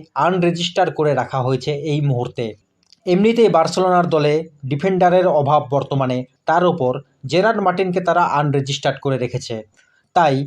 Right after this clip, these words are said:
এই মুহূর্তে কিন্তু বার্সেলোনার বেশি দরকার ডিফেন্সের শক্তি বাড়ানো, যেখানে ফার্মিন লোপেজ না থাকলেও বার্সেলোনার মিডফিল্ড ততটাও দুর্বল হবে না, কারণ সেই পজিশনে একাধিক প্লেয়ার আছে। তবে এটাও দেখতে লাগবে যে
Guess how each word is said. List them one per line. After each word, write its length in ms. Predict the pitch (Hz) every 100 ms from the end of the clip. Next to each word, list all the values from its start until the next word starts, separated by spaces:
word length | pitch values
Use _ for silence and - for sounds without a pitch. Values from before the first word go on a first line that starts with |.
| - _
এই 160 | 180 233
মুহূর্তে 380 | 208 180 202 -
কিন্তু 220 | 214 208 196
বার্সেলোনার 580 | 139 143 185 196 190 139
বেশি 240 | 151 147 180
দরকার 400 | 151 143 156 156 - _ -
ডিফেন্সের 640 | 127 180 220 226 185 214 208 202 -
শক্তি 320 | - 139 160
বাড়ানো, 360 | 139 131 120 113 110 _ _ _ _
যেখানে 340 | 135 175 233 233
ফার্মিন 340 | - 175 202 196
লোপেজ 320 | 190 190 180 147
না 140 | 151 160
থাকলেও 420 | 165 175 175 170 175 - -
বার্সেলোনার 600 | 127 160 170 214 220 214 170
মিডফিল্ড 440 | 180 180 185 185 - _
ততটাও 380 | 175 180 208 208
দুর্বল 400 | 143 151 143 160
হবে 260 | 131 123 131
না, 120 | 117 98 _ _ -
কারণ 220 | 170 202
সেই 260 | 180 202 226
পজিশনে 520 | 196 185 185 196 196 180 135
একাধিক 280 | 151 170 180
প্লেয়ার 280 | 147 139 123
আছে। 260 | 113 - 117 - _ _ _ _ _ -
তবে 160 | 226 226
এটাও 200 | 185 247
দেখতে 240 | 226 196 220
লাগবে 240 | 220 185
যে 120 | 190